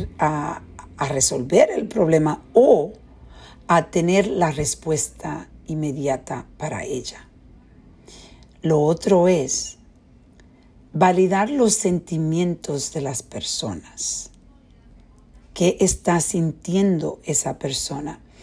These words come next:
Y muchas veces yo digo,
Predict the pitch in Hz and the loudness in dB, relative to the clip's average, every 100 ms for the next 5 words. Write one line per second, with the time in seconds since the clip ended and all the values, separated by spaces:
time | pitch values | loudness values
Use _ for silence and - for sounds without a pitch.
0 | - - - - 190 185 185 180 185 - | -20 -20 -14 0 4 6 6 2 -2 -10
1 | - - - - - 170 175 175 208 208 | -20 -20 -20 -20 -4 0 2 6 4 4
2 | 180 160 - 156 - 160 151 156 156 160 | 0 0 -2 -2 -2 -2 -2 -2 -2 0
3 | 156 156 - | 2 0 -4